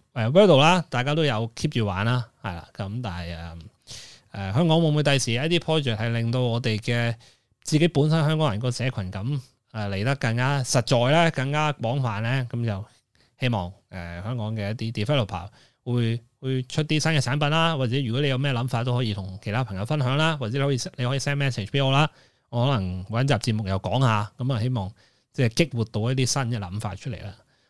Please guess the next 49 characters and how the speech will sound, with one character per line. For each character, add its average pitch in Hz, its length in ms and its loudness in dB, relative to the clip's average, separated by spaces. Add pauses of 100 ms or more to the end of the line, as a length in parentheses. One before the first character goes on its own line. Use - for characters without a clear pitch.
好 196 80 8
啦， 196 280 10
今 185 220 4
集 160 60 6
嘅 131 300 4
節 131 140 2
目 120 100 0
差 139 180 -4
唔 98 100 -6
多， 110 320 -4
咁 113 80 -20 (100)
啊， 120 40 -6
如 101 100 -4
果 131 80 0
你 113 260 2 (420)
未 170 220 6
玩 165 280 8
今 233 680 4
日 185 160 0 (200)
呢 240 240 0
一 233 120 6 (400)
個， 170 360 8 (160)
啊， 135 360 2 (680)
禮 165 160 6
拜 175 240 6
三 196 240 6 (240)
嘅 180 160 6
呢 180 100 6
個 180 60 6
Wordle， 160 480 4 (720)
啊， 131 280 2
二 139 120 0
月 139 400 4
二 - 20 4
號 135 140 2
呢 165 60 4
個 160 80 4
Wordle 143 340 2
你 107 40 -2
要 107 120 0
快 110 180 -2
啲 117 140 -2
啦， 92 160 -4
因 135 100 -4
為 123 80 -2
好 110 120 -2
快 123 100 -2
二 107 80 -4
月 107 440 -4